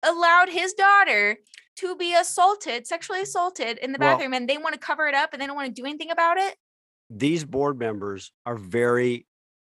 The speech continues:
Speaker 2: sensitive people because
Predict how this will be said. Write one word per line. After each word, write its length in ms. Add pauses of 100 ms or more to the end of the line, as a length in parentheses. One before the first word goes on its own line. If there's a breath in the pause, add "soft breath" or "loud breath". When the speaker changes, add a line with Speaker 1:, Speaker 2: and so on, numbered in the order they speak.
Speaker 2:
sensitive 800 (720)
people 460
because 420